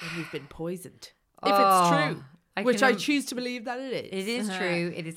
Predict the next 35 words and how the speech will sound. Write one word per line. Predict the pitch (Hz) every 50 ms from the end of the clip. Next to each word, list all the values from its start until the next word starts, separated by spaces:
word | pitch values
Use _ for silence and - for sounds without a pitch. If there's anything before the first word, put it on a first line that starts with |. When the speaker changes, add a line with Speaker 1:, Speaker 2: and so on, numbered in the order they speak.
| -
Speaker 2:
absolutely | - 196 196 208 214 - - - 214 202 196 190 190 202 - - 165 160
based | 165 - 160 156 151 147 - -
in | 156 143 147
fact. | - - 151 147 143 143 - _ - _ _ _ _ _ _ _ _ _ _ _ _ _ _ _
At | -
the | 208 208
same | - 254 240 254 277
time, | 262 277 240
I | 220
do | 190 170 196 196 190
feel | 180 185 185 180
like | 175 175 165 170 - - _ _ _ _ _ _ _ _ _ _ _ _ _ _ _ -
that | - 185 190 -
split | - 208 208 196
second | 202 202 196 175 180 175
after | 165 - 156 156 160 165 165 170 - 160 151 143 143 135 131 - - -
it's | - -
happened, | - 170 151 151 165 - 151 139 135 131 131 123 - - - _ _ _ -
like, | 160 160 160 156 - _ _ -
Speaker 1:
Are | - 226
you | 226
gonna | 214 285 294 294
stick | - - - 311
Speaker 2:
all | 214 220
Speaker 1:
around | 233 233 240 240 240 247
and | 240 220
put | 214 220
Speaker 2:
hope | 220 220
Speaker 1:
his | - 220 -
Speaker 2:
has | - 226 233
Speaker 1:
joggers | 233 240
Speaker 2:
left | 254 - 170 170 277 254 -
Speaker 1:
on? | 285 285 160
Speaker 2:
you. | 147 135 127 123 - _ - - - - _ _ _ _ _ _ _ _ -
Like, | 175 185 180 175 170 175 - -